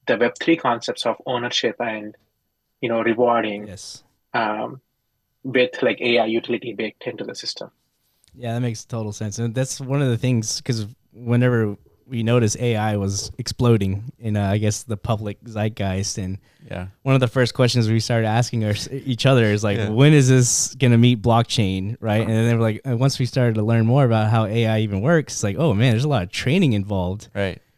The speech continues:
Speaker 2: In order for, like, reliable A I output.
Speaker 3: Yeah.
Speaker 2: Right? So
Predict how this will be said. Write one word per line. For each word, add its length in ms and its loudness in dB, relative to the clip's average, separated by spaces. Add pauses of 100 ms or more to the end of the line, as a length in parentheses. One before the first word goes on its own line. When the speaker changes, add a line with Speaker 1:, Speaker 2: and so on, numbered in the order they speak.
(120)
Speaker 2:
In 140 0
order 220 6
for, 180 -2
like, 360 -2
reliable 840 2
A 200 0
I 580 2
output. 420 0 (180)
Speaker 3:
Yeah. 180 -6 (100)
Speaker 2:
Right? 340 -4
So 340 -6